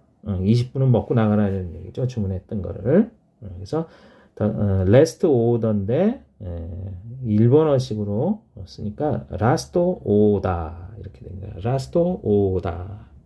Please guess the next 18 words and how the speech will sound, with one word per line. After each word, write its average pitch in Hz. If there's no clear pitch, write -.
네. 90
자, 110
이렇게 175
해서, 180
어, 95
일 104
번부터, 117
어, -
칠 165
번까지, 127
예, 90
이 110
술집 135
안에 107
있는, 113
음, 90
안내 117
문구를 110